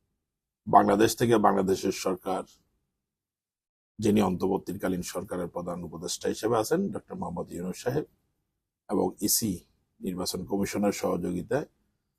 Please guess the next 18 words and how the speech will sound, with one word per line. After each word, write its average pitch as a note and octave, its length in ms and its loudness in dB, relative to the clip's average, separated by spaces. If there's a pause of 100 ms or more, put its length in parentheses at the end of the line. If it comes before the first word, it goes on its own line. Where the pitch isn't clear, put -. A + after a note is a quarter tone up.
(140)
আমাদের F#2+ 340 4
প্রবাসীদের A#2 560 4
জন্য B2 220 6 (1000)
একটা - 260 0 (520)
ভোটের G2 260 0
একটা F2+ 280 0
আয়োজন F2 280 -2
করছেন। F2+ 380 -6 (800)
পোস্টাল G#2+ 380 4 (960)
ভোট G2 220 6
বিডি F2+ 400 -2
একটি E2+ 220 -8
অ্যাপস, F#2 340 -2 (220)
অ্যাপসের C3+ 320 0
মাধ্যমে A#2 420 4
আপনারা G2 320 4 (600)
ভোট G#2 280 4 (540)
প্রয়োগ F2+ 220 2